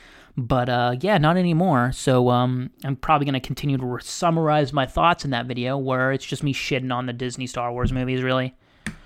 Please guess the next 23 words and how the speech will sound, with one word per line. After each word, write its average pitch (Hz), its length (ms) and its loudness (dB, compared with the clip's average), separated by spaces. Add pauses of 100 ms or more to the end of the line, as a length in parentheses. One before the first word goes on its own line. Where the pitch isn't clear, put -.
(320)
And 139 140 2
just 123 120 -6
kinda 127 180 -2
talking 123 340 -2
about 127 280 -2
the 117 280 -6
state - 600 -6 (120)
of 120 140 -8
Star 123 360 -4
Wars. 151 560 0 (140)
And, 120 340 -6
uh, 113 260 0 (880)
yeah. 131 320 -8 (200)
Uh, 127 380 0 (1160)
so 240 320 2
I 208 180 4
watched, 240 480 -4
uh, 160 400 2 (920)
on 143 220 0
the 139 80 0
new 151 160 4
Clone 160 480 0
Wars, 101 460 -6